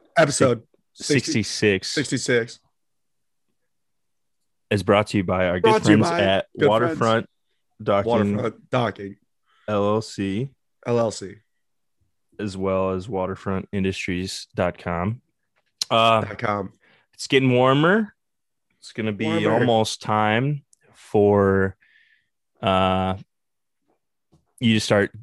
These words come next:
Speaker 2: looking at getting your docks and your boat lifts and your jet ski lifts out on the water. Uh, if you happen to own any lakefront property and know somebody that does around the Lake Madison or greater area,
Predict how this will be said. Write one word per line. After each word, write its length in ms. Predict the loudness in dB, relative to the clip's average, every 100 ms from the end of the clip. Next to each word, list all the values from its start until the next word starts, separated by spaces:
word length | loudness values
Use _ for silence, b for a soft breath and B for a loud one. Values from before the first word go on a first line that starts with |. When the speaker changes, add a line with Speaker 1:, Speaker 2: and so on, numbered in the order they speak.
| _ 0
Speaker 2:
looking 240 | 2 2
at 80 | 2
getting 180 | 4 2
your 140 | 2
docks 400 | 2 0 -2 -4
and 60 | -4
your 60 |
boat 180 | -2 0
lifts 180 | 0 0
and 80 | -2
your 80 | 0
jet 120 | 0
ski 140 | 0
lifts 200 | -2 0
out 200 | 0 2
on 100 | 2
the 80 | 0
water. 560 | -2 0 2 2 0 -4 _ _ -4
Uh, 360 | -2 0 -2
if 220 | -4 -4 0
you 460 | 2 2 2 0 b b b -4
happen 220 | 0 0
to 60 |
own 260 | 2 2 2
any 180 | 2 2
lakefront 460 | 0 0 -2 -2
property 400 | -2 -2 0 0
and 100 | 0
know 140 | 2 0
somebody 380 | 0 2 2 2
that 200 | 0 4
does 380 | 6 6 4
around 300 | 2 4 4
the 100 | 4
Lake 240 | 4 2 4
Madison 480 | 2 2 2 2 2
or 220 | 2 0
greater 440 | 2 2 4 2
area, 600 | 0 2 4 4 4 2